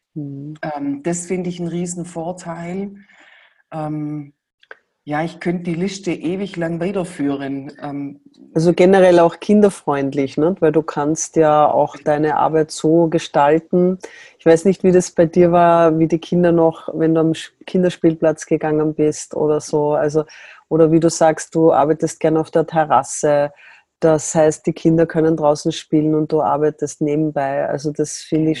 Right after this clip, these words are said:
Speaker 2: Genau.
Speaker 1: schon auch ein ganz großes, großen Vorteil. Selbst bei Schulungen hatten wir schon Kinder dabei. Äh,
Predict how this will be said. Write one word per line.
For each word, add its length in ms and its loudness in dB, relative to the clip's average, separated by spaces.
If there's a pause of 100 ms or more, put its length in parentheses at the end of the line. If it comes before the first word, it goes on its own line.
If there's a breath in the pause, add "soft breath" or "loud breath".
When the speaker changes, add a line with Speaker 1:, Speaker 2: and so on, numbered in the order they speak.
Speaker 2:
Genau. 120 -4
Speaker 1:
schon 80 0
auch 160 -4
ein 120 -2
ganz 280 -4
großes, 680 -4
großen 300 -2
Vorteil. 440 -2
Selbst 340 -2
bei 100 2
Schulungen 680 4
hatten 260 -2
wir 100 2
schon 220 -2
Kinder 520 0 (520 loud breath)
dabei. 680 2 (640 soft breath)
Äh, 580 -2